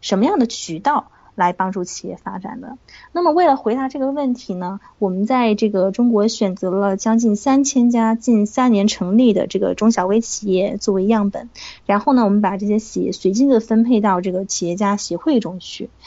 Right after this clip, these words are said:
那么这些企业呢，它在一年的时间内，每个月它会组织一个这个十人一组的企业家小组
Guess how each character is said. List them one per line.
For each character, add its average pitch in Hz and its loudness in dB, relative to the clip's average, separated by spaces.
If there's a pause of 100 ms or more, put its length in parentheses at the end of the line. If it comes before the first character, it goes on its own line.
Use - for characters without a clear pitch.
(180)
那 294 2
么 294 4
这 359 4
些 359 4
企 208 -4
业 196 2
呢， 190 0
它 - -6
在 233 2
一 269 0
年 185 2
的 254 4
时 175 -4
间 202 0
内， 220 0 (340)
每 180 2
个 196 4
月 277 4 (180)
它 - 0
会 247 4
组 170 -2
织 220 0
一 196 -2
个 196 0
这 196 -4
个 - -2
十 - -2
人 220 4
一 226 6
组 190 0
的 170 -2
企 - -4
业 190 2
家 220 2
小 180 0
组 - -6